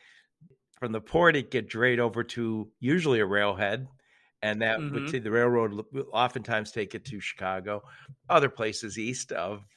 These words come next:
Speaker 1: California. But during the pandemic, we had that huge jam up out there at Port of L A, Port of Long Beach, which I guess are side by side. But, uh, we always, it, we always say L A and Long Beach, like they're the same port, but they're just side by side, I believe.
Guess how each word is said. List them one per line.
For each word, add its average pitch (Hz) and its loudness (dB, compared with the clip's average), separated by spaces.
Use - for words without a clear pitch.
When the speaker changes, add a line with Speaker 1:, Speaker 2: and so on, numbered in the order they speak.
Speaker 1:
California. 98 -6
But 123 4
during 139 -2
the 139 0
pandemic, 110 0
we 92 -4
had 85 -6
that 85 -4
huge 135 -4
jam 95 -4
up 85 -8
out 92 -10
there 104 -2
at 95 -10
Port 98 -6
of 95 -8
L 95 -4
A, 92 -6
Port 92 -4
of 98 -6
Long 87 -6
Beach, 90 -10
which 127 2
I 131 8
guess 131 6
are 113 -4
side 98 2
by 110 2
side. 87 -6
But, 120 6
uh, - 0
we 151 12
always, 151 12
it, 135 2
we 135 6
always 135 6
say 123 4
L 117 2
A 113 2
and 104 -2
Long 104 -2
Beach, 95 -8
like 95 -8
they're 98 -6
the 90 -12
same 95 -6
port, 98 -4
but 90 -20
they're 95 -8
just 101 -10
side 85 -8
by 82 -8
side, 80 -8
I 76 -8
believe. 82 -10